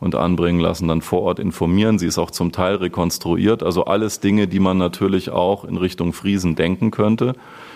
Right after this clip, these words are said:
Und es wird auch wahrgenommen. Es liegt auch wieder auf Wanderrouten. Ich glaube, der Frankenweg oder wie der heißt, Frankenwanderweg, führt dort lang. Und, ähm,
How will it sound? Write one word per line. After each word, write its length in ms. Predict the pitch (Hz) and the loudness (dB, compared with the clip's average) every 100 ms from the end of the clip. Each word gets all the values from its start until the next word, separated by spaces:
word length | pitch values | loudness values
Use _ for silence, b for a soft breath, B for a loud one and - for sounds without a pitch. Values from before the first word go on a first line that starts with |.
| B | B
Und 160 | - 95 | 0 0
es 100 | 92 | 2
wird 140 | 107 | 0
auch 140 | 120 101 | 0 0
wahrgenommen. 520 | 110 92 80 80 80 | 0 0 -4 -6 -6
Es 140 | - | -4
liegt 160 | 98 - | -2 0
auch 200 | 92 - | -2 0
wieder 160 | 92 | -2
auf 160 | 80 87 | 0 0
Wanderrouten. 720 | 98 110 95 92 95 - 87 | 0 2 0 0 -6 -2 -2
Ich 80 | 85 | -2
glaube, 200 | 87 82 | -4 -2
der 120 | 85 | -2
Frankenweg 1200 | 82 - 90 90 87 85 80 85 101 82 82 87 - | -2 -2 -2 0 0 0 -2 -4 -10 -6 0 0 0
oder 160 | 85 | -2
wie 60 | 85 | 0
der 140 | 85 | 0
heißt, 240 | 82 85 - | 0 -4 -4
Frankenwanderweg, 840 | 85 85 87 85 87 82 85 78 | -4 -2 -2 0 0 0 -4 -6
führt 260 | - - - | -4 -4 0
dort 180 | 87 82 | 0 0
lang. 300 | 82 85 85 - _ _ _ _ _ - - | -2 -2 -4 -12 _ _ _ _ _ -20 -4
Und, 400 | 95 90 87 - | 0 0 0 0
ähm, 320 | 85 87 82 | 2 0 -2